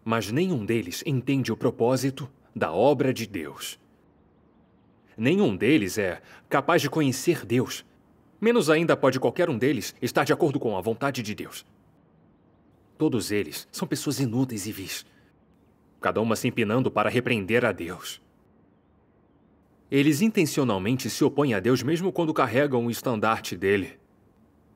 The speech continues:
Afirmando ter fé em Deus, ainda comem a carne e bebem o sangue do homem. Todas as pessoas assim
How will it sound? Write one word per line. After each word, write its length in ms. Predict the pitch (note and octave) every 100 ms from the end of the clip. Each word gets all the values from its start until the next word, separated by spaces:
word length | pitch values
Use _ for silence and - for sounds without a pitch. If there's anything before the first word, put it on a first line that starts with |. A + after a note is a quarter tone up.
| _ _ _ _ _ _
Afirmando 580 | B2+ C3+ F#3+ C#3+ C#3 B2
ter 180 | G#2+ G2
fé 200 | - B2
em 160 | F#2 F2+
Deus, 380 | B2+ G2+ - - -
ainda 360 | - D3 E3 D3
comem 440 | C3 C3 A#2 G#2+
a 100 | F2+
carne 500 | D#2 G#2+ C3 D3+ F3 - _ _ -
e 120 | B2
bebem 400 | A2+ C#3 A#2+ A#2
o 80 | A2
sangue 520 | - C3+ D#3+ D3+ C3+ _ _
do 260 | B2+ C3+ A#2+
homem. 500 | G2 G#2 F2+ D#2+ - - _ _ _ _ _ _ _ _ _ _ _ _ _ _ _ _ -
Todas 280 | F#3+ D3
as 100 | C3+
pessoas 360 | - B2 A2 F2+
assim 320 | F#2+ C#3+ B2+